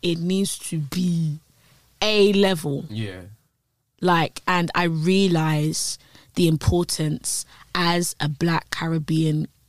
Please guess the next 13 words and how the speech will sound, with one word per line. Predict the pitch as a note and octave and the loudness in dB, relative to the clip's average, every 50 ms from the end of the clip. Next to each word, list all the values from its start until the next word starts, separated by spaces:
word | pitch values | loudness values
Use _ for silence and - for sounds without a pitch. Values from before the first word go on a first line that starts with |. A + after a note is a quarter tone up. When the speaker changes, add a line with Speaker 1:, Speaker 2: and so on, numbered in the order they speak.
| - _ _ | -20 _ _
Speaker 1:
Christian | - - - F3+ - - - E3+ D#3+ | -10 -4 -4 -2 -2 0 -2 -2 0
artist | - - E3+ D#3+ - - - - | 0 0 -2 -2 -2 -6 -4 -2
in | D3+ D3+ | -2 0
the | D3+ D#3 | 0 0
U | D3+ D#3+ E3 D#3+ C#3+ | 0 0 -2 -2 -2
K, | - - E3+ D#3 B2 C3+ - - - - - - - - _ | -4 -4 -2 -2 -2 -4 -6 -10 -16 -20 -20 -20 -20 -16 _
what | - E3+ F3 F3+ - - | -2 2 4 4 4 2
me | E3+ F3 F3 E3+ | 2 0 2 2
releasing | D#3 D#3+ E3 D#3+ D#3+ E3+ D#3+ - - - D#3+ D#3 | 2 2 2 2 2 2 0 -2 -2 -2 -2 -2
something | - - - D#3 D#3 D3 - - D#3 D3+ | -2 -2 -2 0 -2 -2 -2 -2 -4 -4
great | C#3+ - D#3+ D3+ - | -2 0 0 0 0
will | - D3+ D3+ | -2 -4 -6
do | D3 C3+ C3 D#3+ D#3+ D3+ C#3+ D3 - D#3 | -6 -4 0 2 2 2 2 -2 -4 -8